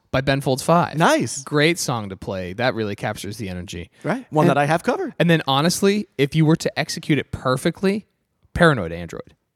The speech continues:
Speaker 2: Yes.
Speaker 1: That
Speaker 2: That's
Speaker 1: would,
Speaker 2: another one that came
Speaker 1: that
Speaker 2: to
Speaker 1: would
Speaker 2: mind.
Speaker 1: tear down the house.
Speaker 2: Absolutely.
Speaker 1: Yeah. Do you have any, any that I didn't say?
Speaker 2: No, no, no. I, you know,
Speaker 1: You're
Speaker 2: I,
Speaker 1: just
Speaker 2: I didn't really think about it much because, uh, just 'cause I have talked about it so much that I was
Speaker 1: Mm-hmm.
Speaker 2: like, but when I heard Enter Sandman, I was like, "Man, I'd love to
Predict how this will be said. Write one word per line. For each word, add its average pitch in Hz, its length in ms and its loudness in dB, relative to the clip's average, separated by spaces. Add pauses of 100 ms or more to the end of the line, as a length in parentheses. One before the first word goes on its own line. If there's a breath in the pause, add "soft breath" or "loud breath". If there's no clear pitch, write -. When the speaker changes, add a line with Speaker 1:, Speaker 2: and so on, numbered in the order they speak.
Speaker 2:
Yes. 156 300 -2
Speaker 1:
That 139 140 4
Speaker 2:
That's 247 140 4
Speaker 1:
would, 277 60 -4
Speaker 2:
another 302 160 2
one 302 80 2
that 294 60 0
came 294 100 2
Speaker 1:
that 294 100 6
Speaker 2:
to 294 60 6
Speaker 1:
would - 120 6
Speaker 2:
mind. 320 120 0
Speaker 1:
tear 135 280 2
down 110 220 -4
the 90 60 -8
house. - 480 -10
Speaker 2:
Absolutely. 123 720 0
Speaker 1:
Yeah. 120 100 4
Do 131 100 0
you 127 80 6
have 135 120 4
any, 151 180 2 (100)
any 139 280 -2
that 127 200 0
I 120 100 0
didn't 120 180 -6
say? 143 220 -8 (120)
Speaker 2:
No, 381 160 6
no, 381 100 6
no. 359 160 8
I, 220 180 0 (100)
you 254 140 2
know, 269 140 8
Speaker 1:
You're 226 100 6
Speaker 2:
I, 226 40 4
Speaker 1:
just - 120 0 (240)
Speaker 2:
I 226 100 4
didn't 254 180 6
really 247 120 8
think 240 120 0
about 214 180 4
it 190 60 0
much 202 200 2
because, 190 240 -2
uh, 160 300 -6 (100)
just 226 180 -2
'cause 247 120 -4
I - 80 0
have 160 400 -4 (160)
talked - 280 2
about 139 200 0
it 110 80 -10
so 135 180 0
much 117 360 -2
that 143 120 0
I - 20 6
was 156 100 2
Speaker 1:
Mm-hmm. 147 60 2
Speaker 2:
like, 143 140 0 (300 loud breath)
but 180 180 4
when 156 120 4
I 147 60 4
heard 185 220 6
Enter 165 160 2
Sandman, 147 320 0
I 120 60 2
was 113 120 -2
like, 120 140 -4 (100)
"Man, 214 440 -2
I'd 135 120 -2
love 131 180 -6
to 135 120 -6